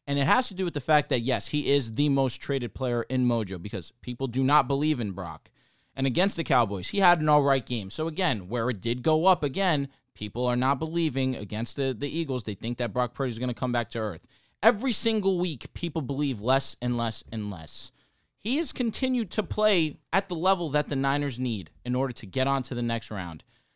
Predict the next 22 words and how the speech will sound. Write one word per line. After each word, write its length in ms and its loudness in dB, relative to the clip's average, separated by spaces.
So, 300 2
I, 240 4
I 40 4
mean, 320 0
I'm 220 6
gonna 160 2
be 120 -4
hesitant 600 0
to, 280 0
to 200 -6
sell. 480 2
Joel's 320 -2
telling 200 2
you 80 4
one 180 2
thing. 200 -2
If 120 -6
you're 100 2
a 20 -2
Joel 300 2
guy, 200 4
hey, 320 -2